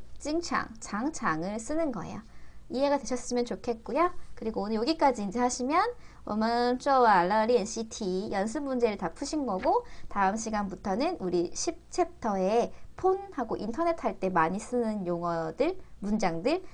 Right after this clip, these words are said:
같이 한번 또 알아보도록 할게요. 好好. 싱클러 수고하셨습니다. 우리는 마지막 챕터에서 만날게요. or 언제 쓰나요? or when you're,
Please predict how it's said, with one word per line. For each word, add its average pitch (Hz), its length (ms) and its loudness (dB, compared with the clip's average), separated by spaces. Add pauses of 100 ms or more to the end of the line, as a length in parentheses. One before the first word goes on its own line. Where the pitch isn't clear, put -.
같이 196 260 -2
한번 185 300 -2
또 381 200 2
알아보도록 175 840 0
할게요. 208 540 -2 (100)
好好. 185 580 0 (220)
싱클러 330 580 4
수고하셨습니다. 330 760 4
우리는 254 420 0
마지막 277 380 4
챕터에서 220 800 2
만날게요. 180 600 0 (420)
or 262 600 10
언제 196 320 10
쓰나요? 240 640 2
or 277 800 10
when 208 280 6
you're, 277 720 8